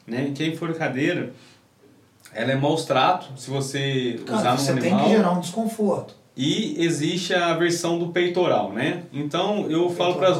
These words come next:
Speaker 1: duas,
Speaker 2: segura o
Speaker 1: eu falo
Speaker 2: Rottweiler.
Speaker 1: pras duas pessoas, pra, eu sou a favor das duas coisas, né? Hoje eu trabalho pelo método da enforcadeira. Se você souber usar a enforcadeira da maneira correta,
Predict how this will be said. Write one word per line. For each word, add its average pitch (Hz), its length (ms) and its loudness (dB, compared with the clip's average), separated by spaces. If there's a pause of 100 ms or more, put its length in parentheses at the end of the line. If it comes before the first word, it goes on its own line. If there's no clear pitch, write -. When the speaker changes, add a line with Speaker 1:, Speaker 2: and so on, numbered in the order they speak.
Speaker 1:
duas, 214 120 4
Speaker 2:
segura 165 260 -4
o 147 40 -6 (100)
Speaker 1:
eu 151 140 0
falo 165 220 4
Speaker 2:
Rottweiler. 170 80 -2
Speaker 1:
pras 165 220 2
duas 175 240 0
pessoas, 135 480 -4
pra, 107 300 -2 (420)
eu 123 100 -4
sou 151 220 0
a - 20 -4
favor 156 280 2
das 151 160 -2
duas 165 240 0
coisas, 104 440 -6 (100)
né? 139 220 -4 (1120)
Hoje 170 220 2
eu 175 60 0
trabalho 147 440 2
pelo 147 180 0
método 135 220 -2
da 143 60 -2
enforcadeira. 143 680 -2 (380)
Se - 160 -8
você 180 240 0
souber 156 460 2
usar 139 180 0
a 135 40 0
enforcadeira 123 540 -2
da 117 60 -2
maneira 117 280 -4
correta, 120 600 -2